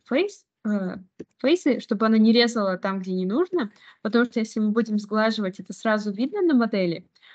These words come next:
а, делается вот такой разворот. То есть я добавила один мультикат сюда, то есть по кругу, ам, а, и, а, сейчас удалю вот эти эджи, а, которые у нас по бокам.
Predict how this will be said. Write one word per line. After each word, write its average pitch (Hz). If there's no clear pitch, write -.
а, 202
делается 269
вот 220
такой 254
разворот. 220
То 190
есть 180
я 240
добавила 277
один 233
мультикат 233
сюда, 196
то 262
есть 262
по 262
кругу, 254
ам, 214
а, 226
и, 359
а, 226
сейчас 262
удалю 240
вот 226
эти 233
эджи, 320
а, 202
которые 233
у 220
нас 220
по 220
бокам. 180